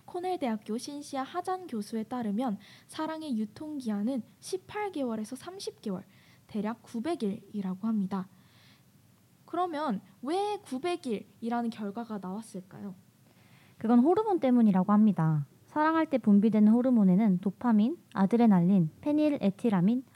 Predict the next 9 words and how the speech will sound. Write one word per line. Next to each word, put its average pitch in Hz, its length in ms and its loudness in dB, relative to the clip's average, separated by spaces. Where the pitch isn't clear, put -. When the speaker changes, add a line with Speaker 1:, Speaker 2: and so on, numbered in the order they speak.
Speaker 2:
옥시토신 294 520 -2
등이 247 220 4
있다고 185 360 2
해요. 160 280 2
이것을 294 320 2
통틀어서 349 500 2
러브 214 300 6
칵테일이라고도 254 680 0
부른다는데요. 185 920 2